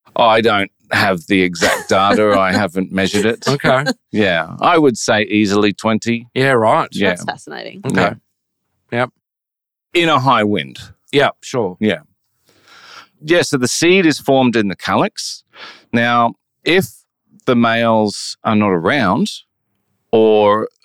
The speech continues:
Speaker 1: the plants are held within a, you know, a somewhat contained facility that prevents any pollen from getting in.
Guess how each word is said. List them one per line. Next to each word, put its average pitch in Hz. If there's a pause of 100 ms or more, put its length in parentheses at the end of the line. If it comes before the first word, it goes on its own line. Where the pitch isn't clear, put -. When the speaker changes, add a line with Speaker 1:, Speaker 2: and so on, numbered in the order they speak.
(160)
Speaker 1:
the 107
plants 113
are 98
held 101
within 95
a, 90
you 92
know, 85
a 101
somewhat 98
contained 95
facility 101
that 90
prevents 92
any 95
pollen 82
from -
getting 85
in. 95